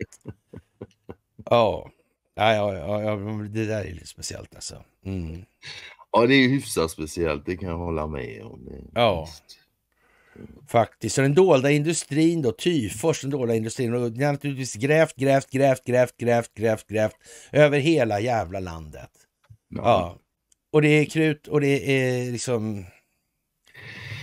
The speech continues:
Speaker 2: Ja, det är krigsindustriprodukter.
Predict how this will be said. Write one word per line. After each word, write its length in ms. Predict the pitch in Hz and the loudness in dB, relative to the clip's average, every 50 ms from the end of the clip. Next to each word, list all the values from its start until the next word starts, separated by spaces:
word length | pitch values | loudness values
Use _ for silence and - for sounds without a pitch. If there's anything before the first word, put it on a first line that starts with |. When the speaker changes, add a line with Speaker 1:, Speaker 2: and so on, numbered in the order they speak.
| - - - - - - - - | -14 -16 -16 -16 -16 -14 -2 4
Speaker 2:
Ja, 360 | - 196 190 175 170 175 185 180 240 175 | 6 6 8 8 6 4 4 2 -4 -2
det 60 | 156 | 0
är 480 | 160 156 160 165 175 165 139 131 143 139 | 0 0 2 2 0 2 2 0 0 -2
krigsindustriprodukter. 1600 | - 170 156 - - - 127 110 104 95 101 - - 101 90 90 82 - 87 82 82 78 - - - - 73 73 76 90 104 | -4 -6 -6 -4 -4 -4 -2 -2 -2 -4 -6 -6 -6 -8 -6 -6 -6 -6 -4 -4 -4 -4 -4 -6 -10 -6 -4 -4 -2 -2 -2